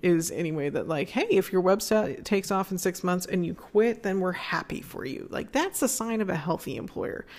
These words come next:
Uh, the, the people who are like, "Ah, yeah, your website's a problem," like, you don't own me. <laughs> Sing it with me now.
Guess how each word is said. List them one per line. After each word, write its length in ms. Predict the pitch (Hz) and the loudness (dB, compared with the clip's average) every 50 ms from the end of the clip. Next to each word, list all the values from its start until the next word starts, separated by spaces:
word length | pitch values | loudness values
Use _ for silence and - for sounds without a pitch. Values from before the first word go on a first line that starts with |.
| - - - - - - - - | -16 -16 -16 -16 -18 -18 -8 -2
Uh, 420 | - 180 170 160 160 143 110 80 - - - | 2 2 2 2 2 0 -2 -4 -4 -6 -6
the, 240 | 113 185 190 170 - - 123 110 - - - 98 90 95 | -4 -2 -2 -2 -2 -4 -10 -12 -12 -10 -10 -10 -10 -8
the 180 | 139 190 185 196 | -8 -4 -4 -4
people 260 | 190 - 269 269 277 | -2 -2 0 0 2
who 80 | 220 220 | 4 4
are 120 | 208 202 | 4 4
like, 240 | 196 185 185 185 - - | 4 4 2 0 -2 -4
"Ah, 240 | - - - - - - 160 - - | -6 -6 -6 -8 -8 -8 -8 -6 -2
yeah, 400 | 185 175 165 165 160 165 170 170 | -2 0 0 0 -2 -2 -2 -2
your 240 | 165 175 190 196 | -2 -4 -6 -6
website's 440 | 190 - 190 170 - - 202 175 165 | -4 -2 -2 -2 -2 -2 -4 -4 -4
a 60 | - | -6
problem," 880 | - - 135 - - - - - - - - - - - - - - - | -8 -8 -10 -10 -12 -14 -16 -16 -14 -12 -10 -10 -10 -8 -10 -10 -10 -8
like, 400 | - - - - - - - - - - - - - - - - - - - | -8 -8 -8 -8 -10 -12 -16 -20 -20 -20 -20 -20 -20 -20 -20 -20 -18 -6 4
you 120 | 180 185 | 6 6
don't 200 | 190 214 220 202 | 8 8 6 6
own 180 | 180 208 233 202 | 6 6 6 4
me. 240 | - - - 180 - - - - - - - - - - - 233 - | 2 0 -4 -10 -12 -14 -12 -8 -6 -6 -6 -6 -4 2 4 4 4
<laughs> 300 | - 214 202 190 196 196 | 6 4 2 2 0 -2
Sing 260 | 180 185 - - 311 349 | -4 -2 0 2 2 4
it 60 | 320 | 6
with 120 | 262 233 | 6 6
me 80 | 220 208 | 6 4
now. 220 | 190 175 160 180 | 2 0 -2 -2